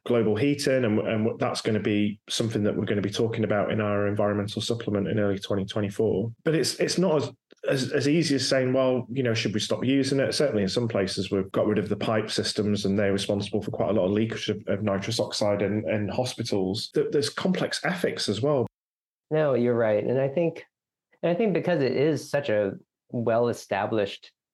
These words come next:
Speaker 2: um, medication, the class of the medication within the healthcare setting, um, I think we do have to be very conscious of what the unintended consequences are of,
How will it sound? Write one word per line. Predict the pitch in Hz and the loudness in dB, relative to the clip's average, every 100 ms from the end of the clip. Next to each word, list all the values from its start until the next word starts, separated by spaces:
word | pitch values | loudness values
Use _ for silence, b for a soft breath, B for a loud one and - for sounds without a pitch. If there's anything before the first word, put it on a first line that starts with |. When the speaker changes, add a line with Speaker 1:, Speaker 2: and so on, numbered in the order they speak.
| _ - | _ -10
Speaker 2:
um, | 98 95 92 92 95 - _ _ _ _ _ - | -8 -6 -4 -6 -8 -14 _ _ _ _ _ -4
medication, | 104 98 92 92 101 - 139 143 123 - _ 131 _ | -2 -2 -4 -4 -4 -2 -2 -2 -6 -14 _ -20 _
the | 110 104 101 101 | -4 -2 -4 -4
class | - 104 123 | -2 -2 -2
of | 110 | -4
the | 110 | 0
medication | 104 104 - 101 104 120 120 123 | 0 -2 -2 -4 -2 -4 -2 -4
within | 113 104 107 | -4 -2 -2
the | 101 | -2
healthcare | 95 107 - 104 | -4 -6 -4 -6
setting, | - 110 110 101 98 98 _ _ _ _ | -2 -2 0 0 -2 -6 _ _ _ _
um, | 110 104 98 - | -6 -4 -4 -4
I | |
think | - 185 175 | -2 0 0
we | 135 | 0
do | 147 | 2
have | 151 131 127 | 0 0 -2
to | 123 | -2
be | 117 117 | 0 0
very | 107 107 107 110 - _ _ - | 2 2 2 0 -6 _ _ -8
conscious | 123 127 127 104 - | -4 -2 -2 -2 -2
of | - 101 | -6 -2
what | 110 104 - | -2 -2 -2
the | 107 101 104 - - | 0 0 -2 -6 -6
unintended | 127 117 120 110 98 | -2 -2 -2 -2 -4
consequences | - 110 - - 139 156 151 | -6 -6 -6 -6 -4 -4 -4
are | - 120 131 147 147 | -2 0 0 0 -2
of, | - 110 104 | 0 0 0